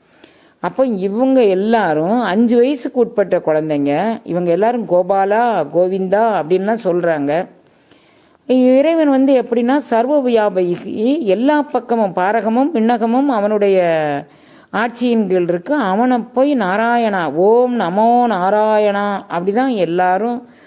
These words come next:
ஆம், அவனை பாடியிருக்கிறாங்க. இவங்க பார்த்தா ஒரு பெட் நேம் வச்சுட்டு, ஒரு செல்லப்பேர் வச்சுட்டு, "கோவிந்தா, கோபாலா" அப்படின்னு சொல்லி கூப்பிடுறாங்க.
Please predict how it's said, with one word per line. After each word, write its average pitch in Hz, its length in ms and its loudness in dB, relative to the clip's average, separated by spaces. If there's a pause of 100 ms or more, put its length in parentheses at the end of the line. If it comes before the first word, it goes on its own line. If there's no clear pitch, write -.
(240)
ஆம், 180 640 -4
அவனை 170 300 -4 (100)
பாடியிருக்கிறாங்க. 170 840 -2
இவங்க 285 360 2
பார்த்தா 220 760 -2
ஒரு 208 220 0
பெட் 220 200 2
நேம் 233 240 0
வச்சுட்டு, 202 720 -2 (560)
ஒரு 233 220 0
செல்லப்பேர் 240 420 0
வச்சுட்டு, 196 360 0
"கோவிந்தா, 214 720 2 (120)
கோபாலா" 208 720 2 (100)
அப்படின்னு 214 180 0
சொல்லி 196 240 0
கூப்பிடுறாங்க. 156 580 -2